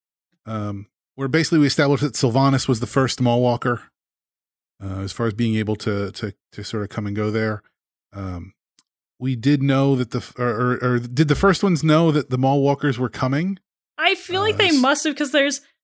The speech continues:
Speaker 2: there's the stone, right? The, like, the
Speaker 1: Right.
Speaker 2: Waystone that allows you to get out of the Maw, which people, I, I wanna say people clearly knew existed to some capacity, but it didn't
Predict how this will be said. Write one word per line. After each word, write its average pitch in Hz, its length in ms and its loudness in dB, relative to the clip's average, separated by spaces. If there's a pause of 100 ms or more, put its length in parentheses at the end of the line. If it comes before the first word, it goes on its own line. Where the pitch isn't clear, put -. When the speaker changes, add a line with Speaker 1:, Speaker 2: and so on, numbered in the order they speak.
Speaker 2:
there's 302 160 -4
the 320 100 -4
stone, 254 680 0
right? 269 360 0
The, 254 220 -2
like, 226 160 -4
the 240 80 -4
Speaker 1:
Right. 294 220 2
Speaker 2:
Waystone 214 420 0
that 220 100 -2
allows 247 280 0
you 247 60 -2
to 214 40 -6
get 233 200 -2
out 285 180 2
of 220 140 -6
the 226 100 -4
Maw, 202 400 -4
which 233 280 -4 (640)
people, 349 540 -6 (260)
I, 247 160 -14 (240)
I 294 60 -6
wanna 330 140 0
say 320 140 -4
people 262 260 -6
clearly 247 800 -6 (100)
knew 247 240 -4
existed 220 560 -4
to 214 80 -10
some 220 240 -6
capacity, 240 640 -2
but 254 140 0
it - 240 -8
didn't 226 340 -6